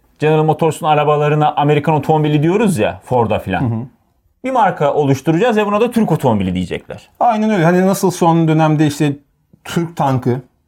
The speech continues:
Speaker 2: işte Türk yolcu
Speaker 1: Helikopteri
Speaker 2: uçağı, savaş
Speaker 1: diyorlar.
Speaker 2: uçağı, helikopteri gibi bir takım yatırımlar varsa bunun bir benzerini otomobilde de yapma gayretin-, gayretindeyiz. Tabii otomobil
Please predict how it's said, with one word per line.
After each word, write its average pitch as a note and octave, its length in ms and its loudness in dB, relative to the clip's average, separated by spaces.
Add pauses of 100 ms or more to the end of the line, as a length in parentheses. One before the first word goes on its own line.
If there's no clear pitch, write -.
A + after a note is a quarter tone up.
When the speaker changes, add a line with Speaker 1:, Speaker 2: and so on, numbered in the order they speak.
(140)
Speaker 2:
işte B2+ 300 -2
Türk - 420 -2 (140)
yolcu B2+ 180 2
Speaker 1:
Helikopteri B2 220 2
Speaker 2:
uçağı, A2+ 280 0
savaş C3+ 200 -2
Speaker 1:
diyorlar. C3 220 0
Speaker 2:
uçağı, A2+ 200 0
helikopteri B2 480 0
gibi B2+ 120 2
bir A#2+ 40 -4
takım B2+ 280 -2
yatırımlar B2+ 360 0
varsa D#3 480 -2 (320)
bunun G3+ 200 2
bir G3 60 2
benzerini F3+ 260 0
otomobilde F3 460 0
de A#2+ 240 -2
yapma A#2+ 260 0
gayretin-, A2+ 440 0
gayretindeyiz. A#2+ 520 -2
Tabii G3+ 140 2
otomobil G3+ 380 0